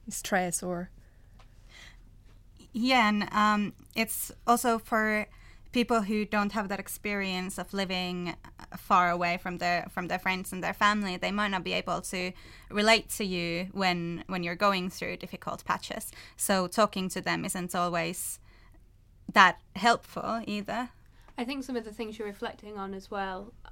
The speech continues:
Speaker 3: are, um, not particularly unique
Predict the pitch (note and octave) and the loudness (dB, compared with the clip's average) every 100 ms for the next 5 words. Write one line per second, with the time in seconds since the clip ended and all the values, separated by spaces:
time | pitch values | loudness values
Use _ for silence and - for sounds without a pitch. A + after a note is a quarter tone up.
0 | - G3+ F#3+ F#3+ F#3+ G3 - - - - | -4 0 0 0 -4 -8 -14 -20 -20 -20
1 | - - G3+ F3+ F3 F3 F3+ - - - | -20 -12 -6 -4 -4 -6 -10 -14 -18 -18
2 | - - - - - - - A3 - - | -20 -20 -20 -20 -20 -18 -8 -6 -6 -10
3 | - A3+ - - G3 F#3+ F#3+ - - - | -6 -6 -6 -8 -4 -4 -6 -16 -20 -20
4 | - - G#3 G3 F#3+ F#3+ - | -20 -16 -8 -4 -4 -6 -12